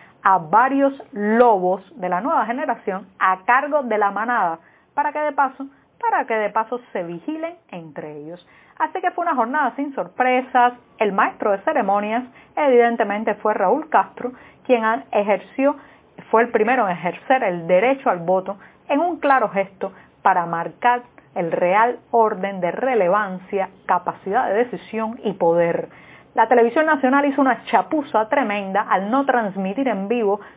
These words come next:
todo el proceso de votación que estaba ocurriendo en el Palacio de las Convenciones. Intentaron pasar una transmisión diferida como si fuera en tiempo real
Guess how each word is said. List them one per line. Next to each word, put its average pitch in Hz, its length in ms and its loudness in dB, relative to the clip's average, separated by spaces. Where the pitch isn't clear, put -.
todo 277 200 6
el 240 120 4
proceso 233 640 -2
de 190 120 2
votación 226 680 0
que 180 80 -2
estaba 247 240 2
ocurriendo 220 440 -2
en 180 60 -4
el 165 80 -6
Palacio 226 440 0
de 185 60 0
las 208 120 -2
Convenciones. 254 800 0
Intentaron 269 800 2
pasar 220 360 0
una 226 240 -4
transmisión 220 800 -4
diferida 214 680 -2
como 175 260 -6
si - 140 -12
fuera 247 460 0
en 180 260 -8
tiempo 277 420 -2
real 190 420 -2